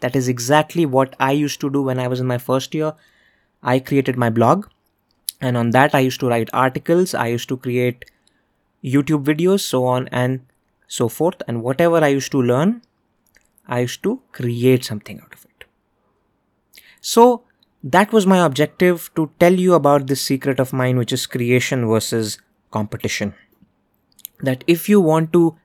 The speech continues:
let go of the war zone mentality, which is completely wasteful, which makes no sense, because the day you realize that you're unique, your goals are unique and they are not the goals which, which, which everyone has.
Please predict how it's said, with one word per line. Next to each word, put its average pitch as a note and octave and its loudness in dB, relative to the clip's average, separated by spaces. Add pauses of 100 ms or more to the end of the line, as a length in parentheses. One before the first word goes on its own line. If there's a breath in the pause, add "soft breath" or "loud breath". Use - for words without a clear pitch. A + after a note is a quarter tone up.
let D3 0
go E3 2
of B2+ 0
the C3+ 2
war C3 4
zone C3+ -2
mentality, C3 -2 (720 soft breath)
which D3+ -4
is D#3 -2
completely G3 2
wasteful, E3 0
which C#3+ -2
makes D#3+ -2
no C#3+ 2
sense, F3+ 0
because C3+ 0
the C3+ 2
day C#3 2
you F3+ 4
realize C#3 2
that B2 -4
you're B2 0
unique, A#2 0 (440)
your C3+ 4
goals D#3 4
are E3 6
unique D#3 0
and D#3 0
they C#3+ 4
are D3 4
not D3+ 0
the D#3 2
goals D3+ 0
which, C#3+ -6 (140)
which, C3 -4 (300 soft breath)
which C3+ -2
everyone E3 2
has. C#3 0